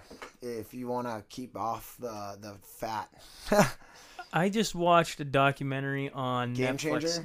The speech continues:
Speaker 2: Game Changers.
Speaker 1: Yeah.
Speaker 2: And, uh, I gotta be very, well, w-,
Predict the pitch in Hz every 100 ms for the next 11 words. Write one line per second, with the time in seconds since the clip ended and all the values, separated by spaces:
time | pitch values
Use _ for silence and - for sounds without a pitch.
0 | 147 180 202 196 147 123 113 113 107 87
1 | - - _ _ _ - 160 160 151 147
2 | 143 139 131 120 113 - 160 170 156 143
3 | 127 143 147 202 185 123 156